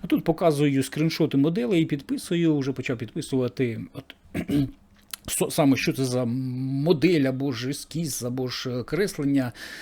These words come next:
е, яка робота, навіщо це зроблено, яка технологія. В принципі, м, це та галерея, яка показує, що можна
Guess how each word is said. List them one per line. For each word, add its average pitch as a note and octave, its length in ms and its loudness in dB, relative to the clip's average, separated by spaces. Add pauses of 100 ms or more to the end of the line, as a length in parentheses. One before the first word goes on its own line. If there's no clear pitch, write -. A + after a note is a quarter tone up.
(300)
е, C3 520 2 (200)
яка F3 440 4
робота, D3 400 2
навіщо C#3 480 2
це C3 200 -6
зроблено, C3+ 760 2
яка B2 420 -2
технологія. C3+ 1000 0
В A#2 60 -6
принципі, D3+ 720 -4
м, A#2 520 -6
це B2+ 220 -2 (280)
та C3 240 2
галерея, F3+ 680 4 (320)
яка D3 460 4 (160)
показує, D#3 600 6
що G3 480 2
можна C3+ 600 2